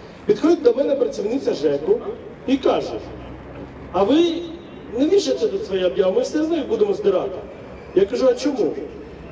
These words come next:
"А тому що тут мають, можуть висіти тільки жековські". А я спа-, спитаю: "А які це жековські? Ну як це?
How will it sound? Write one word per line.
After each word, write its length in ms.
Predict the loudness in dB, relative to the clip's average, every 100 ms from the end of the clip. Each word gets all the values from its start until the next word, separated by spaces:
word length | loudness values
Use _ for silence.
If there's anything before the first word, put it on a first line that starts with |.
| -16 -16 -4
"А 120 | -2
тому 340 | 2 2 4 2
що 160 | 2
тут 280 | 2 0 2
мають, 280 | 0 0 0
можуть 300 | 0 0 0
висіти 380 | -2 0 2 0
тільки 420 | 0 -4 -2 -4 -4 -12 -14 -12 -4
жековські". 680 | 2 4 4 2 -2 -4 -12 -14 -16 -18 -20 -4
А 80 | 2
я 60 | 2
спа-, 280 | 2 -2
спитаю: 360 | -2 0 0 0 -4 -10 -4
"А 80 | -2 -2 -4
які 280 | -2 0 2
це 180 | 2 0
жековські? 720 | 0 0 0 0 -2 -6 -10 -10 -8 2
Ну 80 | 4
як 320 | 4 0
це? 120 | -2